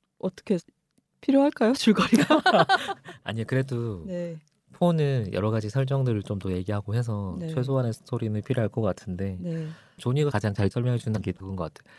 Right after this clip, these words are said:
Speaker 2: 이 얘기를 하고 있는 동안에,
Speaker 1: 네.
Speaker 2: 이 기사를 읽고 있는 동안에도 존
Speaker 1: 음.
Speaker 2: 윅이 세 명을 더 죽였습니다. <laughs>
Speaker 1: 스크린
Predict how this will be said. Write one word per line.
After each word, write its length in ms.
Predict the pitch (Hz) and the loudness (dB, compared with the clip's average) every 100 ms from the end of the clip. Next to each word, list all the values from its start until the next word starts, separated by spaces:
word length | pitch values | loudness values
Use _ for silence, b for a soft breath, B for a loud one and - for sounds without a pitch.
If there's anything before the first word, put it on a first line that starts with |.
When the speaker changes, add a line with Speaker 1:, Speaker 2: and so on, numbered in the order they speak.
| b b _ | b b _
Speaker 2:
이 600 | - 143 139 135 131 135 - _ _ | -2 0 2 0 -2 -6 -14 _ _
얘기를 260 | 107 - 120 | -2 2 2
하고 140 | 123 | 2
있는 180 | 101 98 | 0 -4
동안에, 340 | 92 92 73 190 | -4 -6 -4 -2
Speaker 1:
네. 360 | 170 160 156 - | 0 0 -2 -2
Speaker 2:
이 100 | 117 | -2
기사를 640 | 123 123 117 113 110 104 - b b _ _ | 2 2 2 2 0 -2 -8 b b _ _
읽고 240 | 139 135 | 0 2
있는 160 | 120 107 | 2 2
동안에도 640 | 110 107 98 90 127 160 208 - | 2 2 0 0 0 0 -4 -2
존 180 | 175 | 2
Speaker 1:
음. 40 | 113 | 2
Speaker 2:
윅이 100 | 107 | 2
세 140 | - | 2
명을 220 | 127 127 | 4 4
더 120 | 113 101 | 2 -2
죽였습니다. 600 | 98 104 - 269 - 277 | 0 -2 6 6 6 2
<laughs> 2000 | 381 - 370 139 - - 277 330 - - - - 226 - - - - 403 415 359 320 | 0 0 2 2 4 0 0 -4 -4 -6 -6 -6 -6 -6 -20 -20 -18 -14 -12 -10 -10
Speaker 1:
스크린 880 | _ - 302 302 294 294 285 285 262 | _ -6 -2 2 4 6 6 6 4